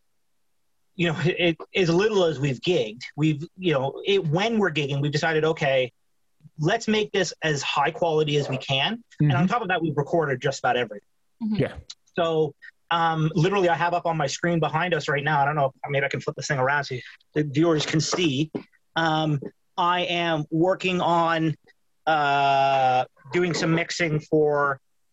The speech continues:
Speaker 1: uh, our show on, that was on April sixteenth at,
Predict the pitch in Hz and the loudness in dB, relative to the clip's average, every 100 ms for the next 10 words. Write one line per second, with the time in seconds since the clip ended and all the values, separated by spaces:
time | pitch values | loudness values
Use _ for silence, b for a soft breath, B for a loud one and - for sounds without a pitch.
0 | _ 143 139 135 135 135 - 156 151 - | _ 0 2 2 2 0 0 -2 -2 -2
1 | 170 151 151 151 147 147 143 151 156 143 | -2 0 2 2 0 -2 0 0 -2 0
2 | 143 139 - 170 160 165 - 165 151 135 | 0 -2 -2 -2 -2 -4 -4 -2 0 0
3 | 135 | 0